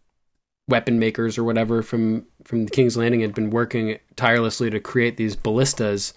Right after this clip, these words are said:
Uh, apparently, you know, in, in, in fantasy, in the genre, I guess ballistas like that are the only, only really successful way of fighting dragons, commonly, apparently.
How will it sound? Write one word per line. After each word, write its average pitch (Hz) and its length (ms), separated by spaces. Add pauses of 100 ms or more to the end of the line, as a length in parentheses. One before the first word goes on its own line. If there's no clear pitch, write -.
(720)
Uh, 113 320
apparently, 123 760 (120)
you 127 80
know, 113 160
in, 107 220
in, 110 340
in 113 160 (120)
fantasy, 110 840 (320)
in 127 60
the 113 100
genre, 107 680
I 107 60
guess 107 180
ballistas 117 640
like 107 200
that 104 420
are 104 300 (160)
the 127 160
only, 113 340 (340)
only 160 280
really 139 280
successful 131 600
way 117 180
of 110 100
fighting 117 320
dragons, 117 640 (300)
commonly, 131 480
apparently. 131 520